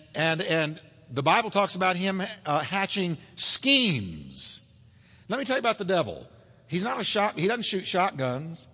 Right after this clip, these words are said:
He shoots, he shoots through a scope. He is a chess player,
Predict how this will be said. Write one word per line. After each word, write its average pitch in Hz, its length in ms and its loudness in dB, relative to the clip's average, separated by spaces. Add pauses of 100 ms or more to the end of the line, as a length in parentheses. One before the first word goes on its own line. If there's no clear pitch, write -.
(1900)
He 196 180 2
shoots, 226 520 2 (680)
he 185 180 0
shoots - 640 2 (260)
through 190 180 2
a 160 60 2
scope. 202 520 0 (1300)
He 185 340 2
is 170 260 0
a 160 140 2
chess - 380 -2
player, 85 500 -6